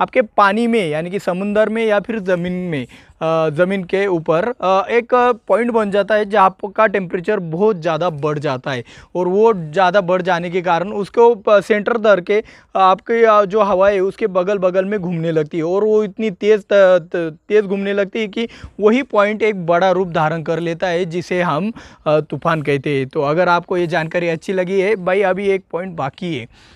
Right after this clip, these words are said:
तो आपको अभी जानकारी अच्छी लगी हो तो भाई एक लाइक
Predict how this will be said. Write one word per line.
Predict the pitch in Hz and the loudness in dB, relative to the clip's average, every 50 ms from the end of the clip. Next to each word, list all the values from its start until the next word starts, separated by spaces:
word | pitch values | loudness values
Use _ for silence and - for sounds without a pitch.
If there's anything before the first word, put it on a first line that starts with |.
| _ _ - | _ _ -2
तो | 180 180 185 180 | 0 0 2 2
आपको | 175 165 165 165 - - 202 196 | 2 0 -2 -4 -2 -2 2 2
अभी | 196 185 170 180 196 196 190 | 4 2 2 0 0 0 0
जानकारी | 175 147 165 170 156 165 160 185 170 180 196 | 0 0 -2 -2 -2 0 -2 -2 0 0 0
अच्छी | 175 160 - - - | -2 -2 -4 -6 -4
लगी | 180 175 175 185 190 180 | -4 -4 -2 -2 -2 0
हो | 180 196 208 | 0 -2 -2
तो | 208 233 | -4 -2
भाई | 196 196 196 214 | 0 0 0 0
एक | 208 190 196 202 - _ - | 0 -2 -2 -2 -4 _ -2
लाइक | 185 185 185 190 180 | 0 0 0 0 -4